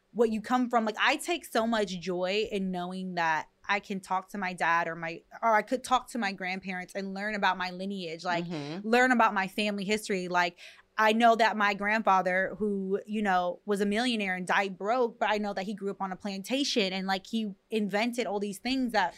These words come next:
Speaker 2: Certain character traits you
Speaker 1: Yeah.
Speaker 2: can take pride in, certain things
Speaker 1: Exactly.
Speaker 2: that they do. Well, here's the thing that's always interesting for me is the fact of people who are adopted or who, uh, more likely in urban communities who don't have access to their father for all types of reasons that are out of our control sometimes.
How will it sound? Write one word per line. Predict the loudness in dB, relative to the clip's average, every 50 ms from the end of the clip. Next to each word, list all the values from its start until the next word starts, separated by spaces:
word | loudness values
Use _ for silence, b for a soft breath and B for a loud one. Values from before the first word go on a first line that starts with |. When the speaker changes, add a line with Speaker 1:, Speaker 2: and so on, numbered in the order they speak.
| B B B
Speaker 2:
Certain | 2 6 8 8 8 8 6
character | 6 6 6 6 6 4 0
traits | -4 0 4 6 6 6 8 8
you | 8
Speaker 1:
Yeah. | 8 8 8 6 6 4
Speaker 2:
can | 2 0
take | 2 2 2 2 2
pride | 2 4 4 6 6 6
in, | 4 2 2 2
certain | 2 2 4 6
things | 6 6 6 6 6
Speaker 1:
Exactly. | 6 6 6 8 8 6 6 4 2 0 0 0 0 2 6
Speaker 2:
that | 6
they | 6 6
do. | 6 4 2 2 2 2
Well, | 2 2
here's | 4 4 4 4
the | 2 2
thing | 2 4 4
that's | 2 2 2 2
always | 0 0 0
interesting | -2 -4 -4 -2 -2 -2 -2 -4 -6 -8 -8
for | -8 -6 -6
me | -4 -4 -4 -4
is | -4 -4 -6
the | -8 -4
fact | 0 0 0 0 0 -4
of | -6 -6 -6 -6
people | -8 -6 -4 -4 -2
who | -2 0 2 2
are | 4 4
adopted | 2 2 2 0 0 0 -2 -2 -2 -2 0
or | -2 -2 -2 -2
who, | -4 -6 -6 -8 -10 b b b b b b b b -8 -6
uh, | -6 -6 -6 -6 -6
more | -4 -2 0 2 2 2 0 0 2
likely | 2 2 2 0 -2 -4
in | -2 -2
urban | -2 -2 -2 -2
communities | -2 -2 -2 0 0 0 -2 -4 -4
who | -4 -4
don't | -4 -2 -2
have | -2 0 0
access | -2 -2 -4 -8 -8
to | -4
their | -4 -4 -2
father | 0 0 0 0 -2 -4
for | -2 2
all | 2 4 4
types | 4 2 2 0 0
of | -4 -8
reasons | -6 -6 -6 -6 -4
that | -2 -2
are | 0 0
out | 0 -2
of | -2 -6 -10 -8
our | -6 -6 -6
control | -6 -4 -4 -4 -4
sometimes. | -4 -6 -6 -6 -4 -6 -6 -6 -8 -12 -14 b